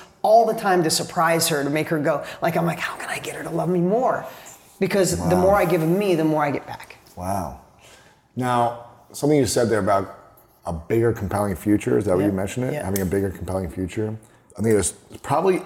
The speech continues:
Speaker 2: eighty, maybe ninety percent of people in general, I feel like, don't have this massive or big compelling future. They have a goal or a dream, but it's not big enough to get them out of bed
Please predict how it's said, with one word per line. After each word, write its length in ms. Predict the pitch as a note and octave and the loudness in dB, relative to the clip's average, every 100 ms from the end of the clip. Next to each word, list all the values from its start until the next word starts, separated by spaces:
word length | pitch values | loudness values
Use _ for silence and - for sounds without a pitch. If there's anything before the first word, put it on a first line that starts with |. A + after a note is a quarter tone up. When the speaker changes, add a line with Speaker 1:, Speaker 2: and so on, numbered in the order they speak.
| - | 0
Speaker 2:
eighty, 480 | A#2+ D3+ F3 F3 | 2 4 4 6
maybe 320 | D#3+ G#2+ A#2+ B2 | 6 6 4 4
ninety 280 | A2 B2 A2 | 4 2 0
percent 340 | - B2 A#2 | 0 2 2
of 280 | A2 F2 - - _ - - - - | 2 -2 -8 -16 _ -20 -20 -20 -6
people 380 | - D3 A2 F2+ | 0 2 2 2
in 80 | |
general, 500 | F2+ G2+ G#2+ A#2 B2 - | 0 0 2 2 2 0
I 100 | F2 | -2
feel 160 | A#2 | 0
like, 140 | F#2 D#2+ | 0 -2
don't 200 | G#2+ A2 | -2 -2
have 240 | G2+ F#2+ | -2 -2
this 180 | F#2 - | -2 -4
massive 640 | D#2+ F2 F#2 F2+ - F2 | -8 -6 -4 -4 -6 -8
or 40 | E2 | -8
big 260 | C#2+ F2 | -8 -8
compelling 400 | - D#2 E2+ D2+ | -8 -12 -10 -12
future. 360 | - E2 D#2 B1+ | -12 -10 -10 -8
They 120 | D2 A2 | -2 0
have 220 | C#3 - - - - _ _ _ _ _ _ _ - | 0 -2 -10 -20 -20 _ _ _ _ _ _ _ -2
a 140 | A2 | -2
goal 400 | G2 C#3 D3 D3+ | 2 4 6 6
or 140 | C#3 A2+ | 4 2
a 60 | |
dream, 300 | F#2+ C3 C#3 | 2 2 4
but 100 | A#2 | 4
it's 140 | G2 C3 | 0 0
not 440 | C#3 E3+ D#2+ - | 0 -2 -8 -2
big 140 | B2+ C3 | 0 2
enough 360 | A#2 G#2+ G#2+ | 0 0 -2
to 60 | - | -4
get 180 | F2+ G2+ | -6 -4
them 120 | G#2 | -4
out 100 | F#2 | -4
of 80 | D#2+ | -4
bed 200 | F#2+ | -4